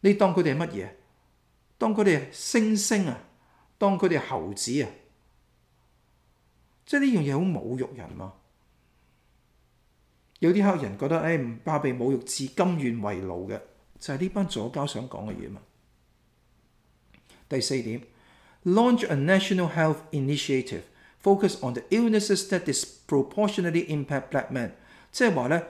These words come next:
如果有啲疾病，佢比較會影響到黑人男性嘅話呢，會去，呃，搞一個全國性嘅呢一個健康嘅倡議，專門幫呢班人。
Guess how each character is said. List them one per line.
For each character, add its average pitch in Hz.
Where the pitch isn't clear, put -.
如 151
果 214
有 180
啲 202
疾 202
病， 95
佢 -
比 196
較 143
會 147
影 160
響 170
到 170
黑 233
人 107
男 101
性 131
嘅 123
話 98
呢， 143
會 156
去， -
呃， 123
搞 -
一 208
個 139
全 131
國 160
性 139
嘅 127
呢 165
一 156
個 127
健 147
康 165
嘅 135
倡 131
議， 113
專 254
門 151
幫 127
呢 127
班 117
人。 92